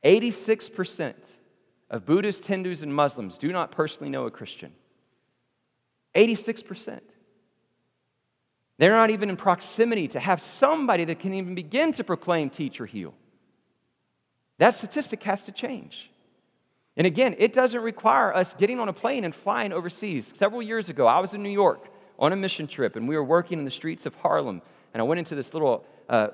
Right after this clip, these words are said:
market that was predominantly concentrated by West African immigrants.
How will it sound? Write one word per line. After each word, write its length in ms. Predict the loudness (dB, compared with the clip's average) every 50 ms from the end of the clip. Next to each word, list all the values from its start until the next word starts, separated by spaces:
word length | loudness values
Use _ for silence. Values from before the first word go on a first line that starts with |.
| -8 -8
market 540 | -6 -2 2 4 6 6 4 2 -2 -8 -8
that 80 | -8 -10
was 120 | -10 -10
predominantly 580 | -10 -6 -2 0 0 0 0 -2 -4 -6 -8 -8
concentrated 560 | -6 -6 -6 -6 -6 -8 -8 -8 -6 0 2
by 80 | 2
West 320 | 4 4 4 2 2 0 -2
African 320 | -4 -4 -4 -6 -10 -8
immigrants. 600 | -6 -6 -6 -6 -6 -10 -12 -14 -16 -18 -18 -18